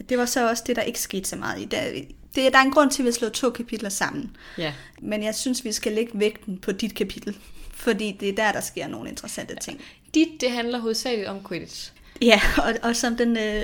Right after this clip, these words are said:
Speaker 1: opmærksomme lytter, eller knap så op-, bare lytter, har lagt mærke til, <laughs> så er Quidditch ikke vores største interesse.
Speaker 2: Nej, det, det er det virkelig ikke. Altså,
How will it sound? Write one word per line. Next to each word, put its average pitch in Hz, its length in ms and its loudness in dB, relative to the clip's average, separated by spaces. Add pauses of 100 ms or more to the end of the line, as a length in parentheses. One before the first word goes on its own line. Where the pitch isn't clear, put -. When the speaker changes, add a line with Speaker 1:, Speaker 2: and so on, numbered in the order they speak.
Speaker 1:
opmærksomme 240 580 0
lytter, 254 420 4
eller 190 160 2
knap 240 300 4
så 208 100 4
op-, 208 360 0 (300)
bare 233 220 12
lytter, 262 480 4
har 240 120 4
lagt 214 200 6
mærke 247 260 2
til, 247 200 0 (540)
<laughs> - 640 2
så 277 60 6
er 240 180 6
Quidditch 320 400 2
ikke 277 240 4
vores 254 260 4
største - 760 2
interesse. 190 540 2 (500)
Speaker 2:
Nej, 208 280 2 (480)
det, 208 300 -2
det 202 140 0
er 190 80 2
det 180 140 -6
virkelig 185 320 -8
ikke. 165 200 -8
Altså, 175 380 -4